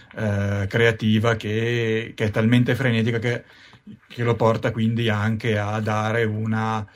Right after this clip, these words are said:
sterzata a livello proprio stilistico rispetto ai suoi film. Cioè, se tu guardi I racconti della Una pallida di agosto, sembra quasi un, eh, un film, eh, che so, Nouvelle Vague rispetto a un, a un storia di, di, di, dell'ultimo Crisantemo, che sembra un film di Bélatar, eh, per, per, per converso.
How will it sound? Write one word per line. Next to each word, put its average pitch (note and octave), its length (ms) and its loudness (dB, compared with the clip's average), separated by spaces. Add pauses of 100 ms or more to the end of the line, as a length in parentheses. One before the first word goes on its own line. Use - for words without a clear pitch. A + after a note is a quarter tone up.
(260)
sterzata A2+ 720 0
a - 20 0
livello G#2+ 420 0
proprio A2+ 320 -4
stilistico A2 680 -4
rispetto G#2+ 640 -4
ai G2+ 100 -4
suoi G#2 160 -6
film. A2 140 -4
Cioè, G#2+ 120 -4
se F#2+ 60 -8
tu A#2 100 -10
guardi A2 280 0
I G#2+ 60 2
racconti A2 360 -2
della G#2+ 80 0
Una G#2+ 140 2
pallida A2+ 240 0
di A#2 80 0
agosto, A2+ 580 -2 (220)
sembra G#2 380 0
quasi G#2+ 480 0
un, G#2+ 320 -2
eh, G#2+ 380 -6 (580)
un G#2+ 100 0
film, G#2+ 420 2
eh, G#2 420 0
che F#2+ 80 -6
so, G#2 160 -2
Nouvelle G#2 280 2
Vague G#2 420 4
rispetto G#2+ 560 -2
a G#2 120 -2
un, G#2 280 -2
a - 720 -8
un G#2+ 100 0
storia G#2+ 360 2
di, G#2 120 2
di, G#2 120 0
di, G#2+ 220 0
dell'ultimo G#2+ 360 0
Crisantemo, G#2+ 500 2
che G2+ 80 -2
sembra G2+ 200 2
un G2 80 2
film G#2 140 0
di G2+ 80 2
Bélatar, G#2 680 0
eh, G#2+ 240 -6
per, - 440 -10
per, A2 180 -6
per A2+ 160 0
converso. A2+ 640 -2